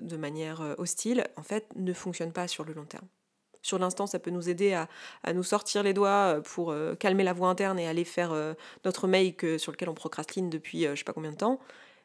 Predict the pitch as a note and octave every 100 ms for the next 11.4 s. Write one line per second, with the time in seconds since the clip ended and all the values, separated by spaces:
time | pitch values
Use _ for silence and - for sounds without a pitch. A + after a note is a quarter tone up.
0 | _ F#3+ F3+ F#3+ - A3+ - - F3+ F3+
1 | E3+ - F3+ E3 E3 F3+ F#3 E3+ - F3+
2 | G3 - - F3 F3 F#3 F3+ F3+ F3 F3+
3 | G#3 G#3+ - _ - - F3+ F#3+ - _
4 | _ - - A3 B3 A#3+ G3 A3+ C4 D#4
5 | - - _ - G#3 G#3+ - G#3+ A#3 C4+
6 | C4 - _ - G#3+ G#3+ G#3+ G#3+ G3 G3
7 | G#3 G3 F#3+ F#3 E3+ E3 E3+ - E3 A#3
8 | C4+ - F3 F3 A#3 A3 E3+ F3+ F#3 E3+
9 | - A#3+ A#3+ E3 - E3+ - - D#3+ G3+
10 | F#3+ F3+ E3+ D#3+ - E3 D3 D#3 F3 F3+
11 | - E3+ D#3 -